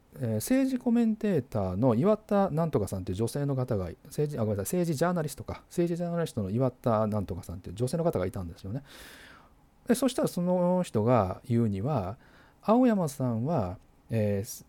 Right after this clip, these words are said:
推薦に二十人を集められるかどうかわからないから」、みたいなことを言ったわけね。それ誰のフォローをしてるんですかっていう話なんですよ。っていうのも、推薦に二十人集められないのは、別に集められるかどうかわか-、はっきりしてないのは、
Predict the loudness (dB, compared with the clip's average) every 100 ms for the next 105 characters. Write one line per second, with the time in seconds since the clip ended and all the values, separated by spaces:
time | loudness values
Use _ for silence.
0 | -14 0 2 4 4 6 4 4 4 4
1 | 4 2 4 4 4 0 2 0 0 0
2 | 0 -2 -2 0 2 2 0 -6 _ _
3 | _ -20 -18 -10 -4 -2 -2 -4 -4 2
4 | 2 2 0 -2 -2 -8 -10 -12 _ -20
5 | -20 -20 -20 -20 -4 -2 2 4 4 4
6 | 2 4 4 6 4 0 -2 -2 0 -2
7 | -4 -8 -6 -6 -4 -6 -4 -6 -6 -8
8 | -8 -10 -12 -12 -16 -20 -20 0 4 4
9 | 4 2 4 2 0 -4 -16 -18 -8 -6
10 | -4 -4 0 4 4 4 2 2 0 -4
11 | -2 0 -2 0 0 2 0 2 2 4
12 | 4 2 2 2 2 0 -2 2 2 4
13 | 4 4 4 4 4 2 0 -4 -2 0
14 | 0 0 -2 0 0 0 2 2